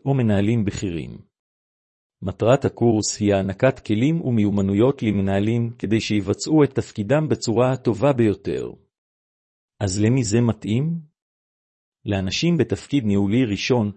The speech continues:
הם ילמדו את הסביבה הניהולית, ניהול עובדים, עבודת צוות ועוד. למנהלי מרפאות,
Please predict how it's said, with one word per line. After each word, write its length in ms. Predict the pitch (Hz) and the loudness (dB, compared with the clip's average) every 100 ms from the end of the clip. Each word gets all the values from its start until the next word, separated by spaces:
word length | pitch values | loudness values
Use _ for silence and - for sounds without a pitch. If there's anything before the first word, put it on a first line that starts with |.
| _ | _
הם 140 | 120 120 | -2 0
ילמדו 380 | 101 104 113 147 | 2 2 2 2
את 100 | 117 | 2
הסביבה 460 | - 98 98 120 | -2 -2 2 2
הניהולית, 640 | 110 98 95 98 95 92 _ _ _ _ - | 4 2 0 0 -4 -6 _ _ _ _ -4
ניהול 320 | 104 135 139 | 0 4 4
עובדים, 540 | 110 95 101 98 87 - _ _ _ - | 2 0 -2 -2 -4 -12 _ _ _ -6
עבודת 400 | 95 101 127 151 | -4 4 4 2
צוות 480 | - 139 117 113 92 | 0 2 2 0 0
ועוד. 380 | 95 104 104 110 _ _ _ - | 2 2 -2 -8 _ _ _ -6
למנהלי 540 | 98 98 98 98 117 | -2 0 0 2 2
מרפאות, 680 | 117 101 95 104 127 143 | 2 0 0 2 2 0